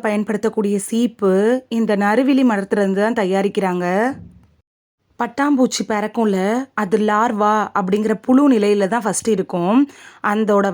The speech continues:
வளர்ச்சிக்கு தாய்ப்பால் போன்ற உணவு அப்படின்னா இந்த நறுவிலி மரத்தோட இலைகள் தான். பால் தரும்ல, அந்த பசுக்களுக்கு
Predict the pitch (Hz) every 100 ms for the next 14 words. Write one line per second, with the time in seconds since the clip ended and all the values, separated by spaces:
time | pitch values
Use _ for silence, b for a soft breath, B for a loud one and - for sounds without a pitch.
0 | 185 196 254 - 254 - 175 190 240 247
1 | 233 208 240 247 254 247 226 240 269 254
2 | 196 196 190 202 180 - 170 180 170 165
3 | 214 277 208 202 185 180 190 240 254 226
4 | 185 175 190 196 175 180 185 170 160 165
5 | 226 285 B B B B _ 247 262 311
6 | 269 214 190 180 175 208 277 b b b
7 | 214 208 196 202 202 294 285 254 220